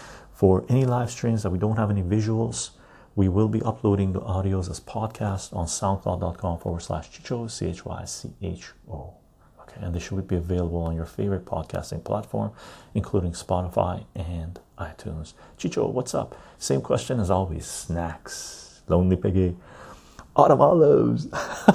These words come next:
I'm just munching on autumn olives. We picked a whole bunch, and this is what I'm munching on. Like, I munch on these every day, right?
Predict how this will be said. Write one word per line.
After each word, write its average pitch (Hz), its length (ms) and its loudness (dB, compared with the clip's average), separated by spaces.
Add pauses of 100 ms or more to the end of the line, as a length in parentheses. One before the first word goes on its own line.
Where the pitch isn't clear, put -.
(1600)
I'm 123 220 4
just 120 200 6
munching 104 460 6
on 98 100 8
autumn 98 240 10
olives. 90 520 6 (300)
We 107 100 6
picked 117 340 2
a 107 60 8
whole 104 200 10
bunch, 98 480 2 (400)
and 92 500 6
this 104 180 8
is 104 100 6
what 98 160 10
I'm 90 140 6
munching 90 360 4
on. 85 360 2 (840)
Like, 95 220 6
I 101 100 6
munch 113 320 4
on 92 300 4
these 95 360 0 (100)
every 87 200 4
day, 76 220 0 (600)
right? 92 300 -2